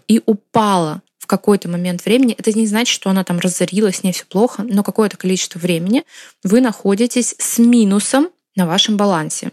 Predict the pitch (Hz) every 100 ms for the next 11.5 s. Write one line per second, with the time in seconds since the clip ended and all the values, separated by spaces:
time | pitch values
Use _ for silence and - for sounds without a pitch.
0 | - 190 196 190 - 247 302 - 208 208
1 | 190 220 - 185 - 190 190 175 165 -
2 | - 165 160 - 285 320 - - - 202
3 | 196 220 262 240 214 196 - 185 202 180
4 | 185 190 185 - 175 170 175 170 - 185
5 | 175 175 170 196 - _ - - _ 175
6 | 202 - 190 - - 247 - 208 180 196
7 | 185 - 170 165 220 262 262 - 175 -
8 | 208 - - 202 185 185 - 170 170 185
9 | 214 175 170 175 175 175 165 - 180 170
10 | 175 - - - 190 - 208 180 165 165
11 | 165 269 - 175 165